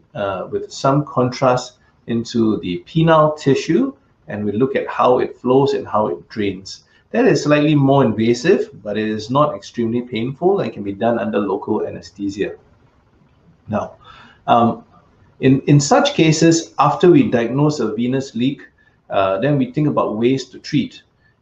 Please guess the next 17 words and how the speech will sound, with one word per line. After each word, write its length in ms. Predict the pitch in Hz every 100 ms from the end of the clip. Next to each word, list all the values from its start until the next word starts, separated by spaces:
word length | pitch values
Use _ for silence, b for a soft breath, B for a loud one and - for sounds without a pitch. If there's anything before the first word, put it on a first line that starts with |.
| 117
And 160 | 117
usually, 680 | 160 208 - 202 202 196 -
uh, 460 | 117 110 104 104 - _ -
uh, 220 | 107 101
the 120 | 113
way 240 | 117 160 180
we 200 | 160 151
look 240 | 151 -
at 100 | 117
it 260 | 131 127 -
is 340 | - 113 113 -
we 80 | 113
want 240 | 110 135
to 100 | -
avoid 420 | 101 98 117 135 - _ _ _ -
invasive 520 | 107 101 107 - 127
surgery. 540 | - 110 107 165 262